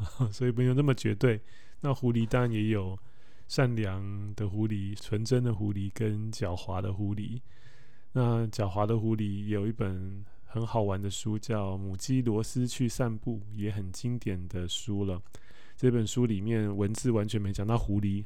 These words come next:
啊，但是在散步的母鸡后面一直都跟着一只想要吃掉它的狐狸，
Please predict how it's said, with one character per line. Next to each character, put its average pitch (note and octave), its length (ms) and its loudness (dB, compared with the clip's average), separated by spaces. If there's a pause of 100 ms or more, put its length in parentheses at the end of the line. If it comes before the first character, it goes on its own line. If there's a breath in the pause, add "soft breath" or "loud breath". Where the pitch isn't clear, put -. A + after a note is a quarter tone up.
啊， F2 120 -4
但 A2 120 0
是 G2+ 160 -2
在 G#2 200 0
散 A#2 260 2
步 A#2 140 4
的 G#2 100 4
母 F#2+ 160 -2
鸡 A2+ 240 0
后 A#2+ 180 2
面 A#2 240 0
一 E3+ 120 0
直 C3 120 2
都 B2+ 160 8
跟 C3+ 240 6
着 A#2+ 140 4
一 A#2+ 80 2
只 A#2+ 160 4
想 G#2 240 0
要 A2+ 320 2
吃 - 220 -2
掉 A#2 180 4
它 A2 140 2
的 G#2 120 2
狐 G2 200 0
狸， G2+ 200 -4